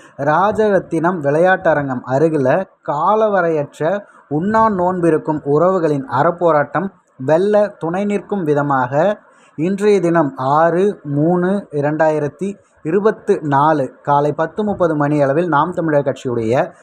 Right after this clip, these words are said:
தலைமை ஒருங்கிணைப்பாளர் அண்ணன் செந்தமிழன் சீமான் அவர்கள் பங்கேற்று அந்த கோரிக்கையை வலியுறுத்தி சிறப்புரையாற்றியிருக்கார். அதனுடன் வந்து கட்சியுடைய அனைத்து பொறுப்பாளர்களும், அனைத்து பாசறைகளின் அனைத்து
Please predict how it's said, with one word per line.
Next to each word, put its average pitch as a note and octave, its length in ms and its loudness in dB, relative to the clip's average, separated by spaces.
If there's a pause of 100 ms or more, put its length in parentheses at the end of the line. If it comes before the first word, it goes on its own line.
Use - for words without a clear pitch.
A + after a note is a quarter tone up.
(140)
தலைமை G#3+ 380 -2
ஒருங்கிணைப்பாளர் D3+ 640 -2
அண்ணன் C3+ 300 -4
செந்தமிழன் C3 520 -2
சீமான் G3+ 400 0
அவர்கள் C#3 440 0
பங்கேற்று D#3+ 340 -4
அந்த C3 360 -2 (240)
கோரிக்கையை G3+ 520 0
வலியுறுத்தி D#3+ 640 0 (180)
சிறப்புரையாற்றியிருக்கார். C#3+ 1160 -2 (580)
அதனுடன் D3+ 440 0
வந்து F#3 400 0
கட்சியுடைய D#3+ 480 -2
அனைத்து D#3+ 520 0
பொறுப்பாளர்களும், C#3+ 760 -2 (260)
அனைத்து F3 320 -4
பாசறைகளின் D#3 720 -2
அனைத்து F3+ 640 -2